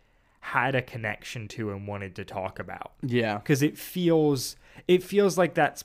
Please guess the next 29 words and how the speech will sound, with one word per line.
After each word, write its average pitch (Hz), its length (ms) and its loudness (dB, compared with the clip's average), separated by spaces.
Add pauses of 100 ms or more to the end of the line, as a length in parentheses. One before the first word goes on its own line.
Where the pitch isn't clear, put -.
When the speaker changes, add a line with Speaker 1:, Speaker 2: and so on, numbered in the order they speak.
Speaker 1:
probably 131 800 2
how 120 300 2
you 190 260 4
Speaker 2:
Mm-hmm. 180 100 -2
Speaker 1:
get 110 280 -4
to 127 120 -6
this 104 260 -8
sort 104 300 -6
of 92 100 -10
thing 113 360 -6
Speaker 2:
Yeah, 254 180 6
Speaker 1:
is 123 60 0
Speaker 2:
no. 107 260 0
Speaker 1:
with, 104 420 -6 (480)
is 123 160 0
with 107 220 -4
a 101 60 -6
personal 92 500 -10
connection. - 600 -14 (580)
Speaker 2:
Mm-hmm. 110 280 -4 (420)
Speaker 1:
But, 92 260 -8 (640)
but 170 140 2
yeah, 220 220 2 (280)
regardless, 208 880 0
um, 202 580 0 (920)
not 175 240 0
bad. 339 320 2
Speaker 2:
Not 135 320 10
bad. 196 340 8